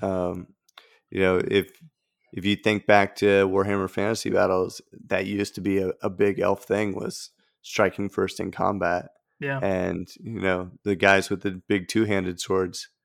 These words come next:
Speaker 1: were always awesome to have that strike force ability on.
Speaker 2: Yeah, for sure. Yeah, it's, it's, it's funny how things like that, like, carry over and, like, how they carry over
Speaker 1: Yeah.
Speaker 2: from past editions. Um,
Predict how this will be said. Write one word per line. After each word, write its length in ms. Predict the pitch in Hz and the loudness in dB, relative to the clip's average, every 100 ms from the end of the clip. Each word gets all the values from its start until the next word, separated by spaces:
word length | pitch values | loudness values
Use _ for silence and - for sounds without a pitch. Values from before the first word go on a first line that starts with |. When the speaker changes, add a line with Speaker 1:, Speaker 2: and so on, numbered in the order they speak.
| _ _ _ _ _ | _ _ _ _ _
Speaker 1:
were 240 | 98 95 - | 2 2 2
always 420 | 101 98 95 92 | 0 2 4 2
awesome 400 | 92 92 98 90 | 0 -2 -2 -6
to 60 | 92 | -4
have 140 | 90 90 | -4 -6
that 160 | 85 | -8
strike 280 | - - 95 | -8 -8 -8
force 280 | - - - | -10 -10 -10
ability 420 | - 92 - - | -8 -8 -8 -10
on. 200 | - - - _ _ _ _ _ - | -12 -14 -18 _ _ _ _ _ -4
Speaker 2:
Yeah, 220 | 147 127 - _ _ _ _ _ _ | -4 -4 -12 _ _ _ _ _ _
for 100 | 135 | -8
sure. 400 | - 139 127 - _ _ _ _ _ _ | -6 -8 -10 -16 _ _ _ _ _ _
Yeah, 140 | 175 | -2
it's, 160 | 160 - | -2 0
it's, 300 | 180 165 - - | -4 -4 -10 -6
it's 80 | - | 0
funny 200 | 185 185 | 0 0
how 160 | 151 143 | 0 -2
things 240 | 147 139 | -2 -2
like 140 | 139 135 | -4 -2
that, 180 | 127 | -4
like, 180 | 127 123 | -4 -8
carry 360 | - 147 131 123 | -4 -2 0 -2
over 280 | 123 131 123 | -4 -4 -6
and, 80 | |
like, 140 | 120 120 | -8 -14
how 380 | - - 127 117 | -14 -4 -4 -4
they 160 | 120 | -10
carry 340 | 120 - - - | -10 -10 -8 -10
over 360 | - - 202 - _ _ - | -10 -12 -18 -20 _ _ -8
Speaker 1:
Yeah. 320 | 98 98 113 170 139 | -2 2 0 -2 -14
Speaker 2:
from 120 | 151 | -10
past 280 | 143 139 135 | -6 -8 -10
editions. 580 | 160 143 190 185 190 - _ _ _ _ _ _ _ _ - | -14 -12 -14 -16 -20 -20 _ _ _ _ _ _ _ _ -12
Um, 480 | 165 139 135 139 | -6 -4 -4 -6